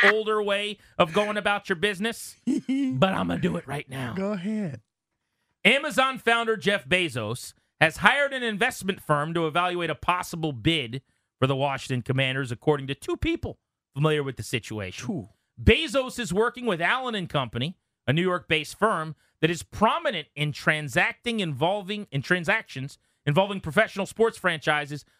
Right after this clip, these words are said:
Speaker 1: according to those people who spoke on the condition of anonymity. It remains unclear whether Bezos, who owns the Washington Post,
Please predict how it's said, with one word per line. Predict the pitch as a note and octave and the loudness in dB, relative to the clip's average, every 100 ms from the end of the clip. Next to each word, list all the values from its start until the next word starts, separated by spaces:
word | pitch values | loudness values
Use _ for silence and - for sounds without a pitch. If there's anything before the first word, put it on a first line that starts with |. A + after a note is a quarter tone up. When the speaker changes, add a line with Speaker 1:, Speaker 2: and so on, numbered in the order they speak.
| - | -8
Speaker 1:
according | C3+ F#3 F3+ E3+ | 2 2 2 0
to | |
those | D#3 C#3+ - | 0 -2 0
people | C4 C#4 C4 B3 _ _ - | 0 0 -2 -4 _ _ -16
who | |
spoke | - - F#3+ F3 | -2 2 2 2
on | D3+ | -6
the | |
condition | B2+ B2+ F#3 - F#3 | -4 0 0 0 -2
of | C#3+ | 0
anonymity. | D#3+ D#3 C#3+ G#2+ E2+ _ _ _ _ _ _ _ _ - | -2 -2 -2 -4 -10 _ _ _ _ _ _ _ _ 0
It | E3 | 2
remains | G3+ A#3 C4+ | 2 0 0
unclear | A#3 C4 - D#4+ | 0 0 0 2
whether | C#4+ C#4+ | 2 0
Bezos, | C#4 D#4+ G#3+ A#3+ - | -2 0 0 -2 0
who | F#3+ | -2
owns | G3 B3 | -2 -4
the | C4 | -4
Washington | B3+ C4 C4 C#4 D4+ | -2 -2 -4 -10 0
Post, | D4+ G3+ - | 0 0 -6